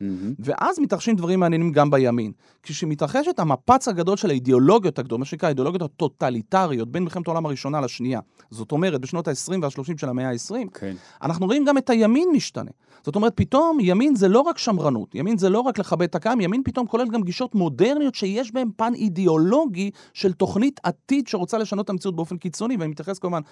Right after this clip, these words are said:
Speaker 2: לפשיזם
Speaker 1: מהמם.
Speaker 2: ולנאציזם, שהם שתיהם מגמות שמצד אחד יש להם, אה, קידוש המשפחה, והתייחסות מאוד מורכבת לדת,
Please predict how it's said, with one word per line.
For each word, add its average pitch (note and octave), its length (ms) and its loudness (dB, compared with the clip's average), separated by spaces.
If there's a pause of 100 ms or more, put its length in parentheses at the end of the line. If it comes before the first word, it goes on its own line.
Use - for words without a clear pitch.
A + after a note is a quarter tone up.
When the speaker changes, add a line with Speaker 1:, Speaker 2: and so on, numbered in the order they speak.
(200)
Speaker 2:
לפשיזם G3+ 500 -2
Speaker 1:
מהמם. D#3 120 2
Speaker 2:
ולנאציזם, D#3+ 460 0 (440)
שהם F#3 200 2
שתיהם G3+ 400 0 (100)
מגמות F#3 500 4
שמצד G#3+ 380 0
אחד B3 220 -2
יש G#3 180 -2
להם, G#3 180 -4 (140)
אה, F#3+ 180 -4 (100)
קידוש G3 380 -2
המשפחה, D#3+ 760 0 (120)
והתייחסות G#3+ 520 -8
מאוד G3 260 0
מורכבת F#3 460 -2
לדת, C#3 440 2